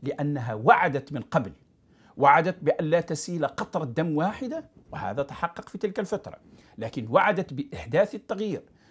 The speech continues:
السلطة للشعب، آه، إسقاط كل ما له علاقة بنظام بوتفليقة، محاسبة المفسدين والفاسدين، وتطهير الجزائر من الفساد،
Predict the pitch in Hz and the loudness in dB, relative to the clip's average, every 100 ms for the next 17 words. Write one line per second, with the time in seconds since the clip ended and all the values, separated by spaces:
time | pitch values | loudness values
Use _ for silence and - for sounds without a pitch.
0 | - - 127 - 156 220 220 214 208 - | -20 -8 -6 -4 -2 -2 0 -2 -2 4
1 | 220 127 - - _ - 139 151 160 156 | 6 6 -2 -20 _ -6 8 10 12 10
2 | 139 - - 220 214 - - 233 190 147 | 2 -4 2 6 6 4 0 4 4 4
3 | 233 233 156 - - - 165 165 196 220 | 4 4 2 -8 -14 0 2 4 8 8
4 | 196 - 196 226 - 180 196 190 208 185 | 10 8 10 8 8 0 0 2 2 2
5 | 208 208 202 208 - - - - 135 - | 0 0 0 -4 -4 -8 -18 -6 -4 0
6 | 190 175 214 214 214 214 - 220 190 233 | 0 4 2 2 2 0 0 -4 -2 0
7 | 226 220 214 165 226 - 208 226 - - | 4 6 6 6 4 4 -2 0 -2 -6
8 | - _ - 127 143 - - 151 143 123 | -20 _ -2 -2 0 -4 0 2 2 -2
9 | 127 120 135 131 123 123 117 147 247 | -4 0 0 0 -4 -4 -8 -2 0